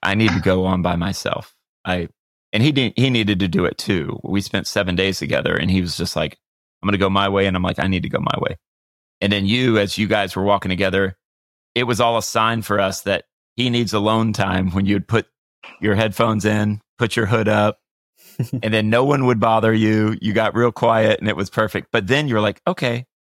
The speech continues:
Speaker 1: I like people again." And so hood comes down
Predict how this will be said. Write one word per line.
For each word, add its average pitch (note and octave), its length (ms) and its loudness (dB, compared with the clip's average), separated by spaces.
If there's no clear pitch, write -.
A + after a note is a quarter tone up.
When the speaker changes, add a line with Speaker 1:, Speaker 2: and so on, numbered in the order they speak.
Speaker 1:
I A#2 60 0
like C#3+ 240 0
people - 300 -2
again." G2 340 -4
And A2+ 140 0
so G#2+ 360 0
hood A2 180 0
comes A2+ 320 0
down A2+ 540 2